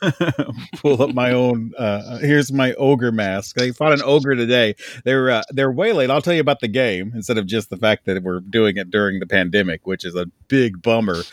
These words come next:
But the game itself, uh, has been <laughs> really fun. They are, uh,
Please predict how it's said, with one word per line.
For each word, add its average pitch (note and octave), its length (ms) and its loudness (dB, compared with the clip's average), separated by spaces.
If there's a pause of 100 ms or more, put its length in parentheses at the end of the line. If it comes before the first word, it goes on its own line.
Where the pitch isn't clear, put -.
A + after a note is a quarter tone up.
(300)
But E3 300 2 (220)
the A#2+ 100 2
game F3+ 240 2
itself, A#2+ 640 0
uh, F#2+ 280 0
has G#2 240 -4
been G#2+ 160 -2
<laughs> - 20 -2
really B2+ 420 2
fun. G#2+ 400 2
They A#2 160 2
are, G#2 240 0
uh, F#2 360 -2